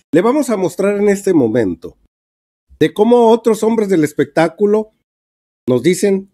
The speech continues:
lo violento que es. Un saludo para Edgar Álvarez, que nos manda una aportación desde los Estados Unidos de Norteamérica, que por cierto el presidente sigue a tambor batiente poniendo en el tintero político entre los dos países de que regularicen a las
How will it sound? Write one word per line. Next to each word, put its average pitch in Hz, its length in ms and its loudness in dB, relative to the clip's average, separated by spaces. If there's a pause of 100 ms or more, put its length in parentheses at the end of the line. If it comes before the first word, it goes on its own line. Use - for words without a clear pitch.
lo 127 160 0
violento 156 540 0
que 175 220 2
es. 202 100 -2
Un 254 100 0
saludo 254 320 2
para 165 220 2
Edgar 175 300 0
Álvarez, 175 360 0
que 131 120 -4
nos 120 100 0
manda 156 240 4
una 160 120 4
aportación 143 640 -2
desde 123 200 -2
los 110 180 -4
Estados 139 480 -4 (320)
Unidos 131 340 2
de 113 100 -2
Norteamérica, 127 680 -4
que 117 140 -8
por 110 180 -8
cierto 165 240 -2
el 170 100 -2
presidente 143 460 -2
sigue 156 180 2
a 151 100 -2
tambor 120 320 -4
batiente 139 640 -2 (340)
poniendo 165 360 2
en 165 120 2
el 131 120 -2
tintero 160 640 0
político 160 800 -2 (260)
entre 120 280 -2
los 127 160 -2
dos 156 160 0
países 143 480 0
de 151 180 0
que 170 400 -4 (140)
regularicen 151 840 0 (580)
a 139 420 0
las 135 380 -4